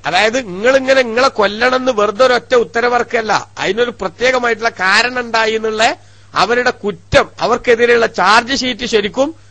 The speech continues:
വായിച്ച് കേൾപ്പിച്ചിട്ടാണ് എന്ത് ചെയ്യണത്? അല്ലാഹു സുബ്ഹാനഹു വ തആല അവർക്കെതിരെയുള്ള ശിക്ഷ വിധിക്കുന്നത്. എങ്കിൽ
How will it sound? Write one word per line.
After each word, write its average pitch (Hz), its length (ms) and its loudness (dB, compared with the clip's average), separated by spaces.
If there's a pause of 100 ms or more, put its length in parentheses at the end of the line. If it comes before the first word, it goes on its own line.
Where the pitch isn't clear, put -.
(180)
വായിച്ച് 220 500 2
കേൾപ്പിച്ചിട്ടാണ് 254 840 0
എന്ത് 233 140 -2
ചെയ്യണത്? 208 600 0 (320)
അല്ലാഹു 214 260 4
സുബ്ഹാനഹു 214 540 0
വ 208 40 2
തആല 208 240 -2
അവർക്കെതിരെയുള്ള 208 640 0
ശിക്ഷ 202 320 -4 (500)
വിധിക്കുന്നത്. 175 580 -2
എങ്കിൽ 185 520 -2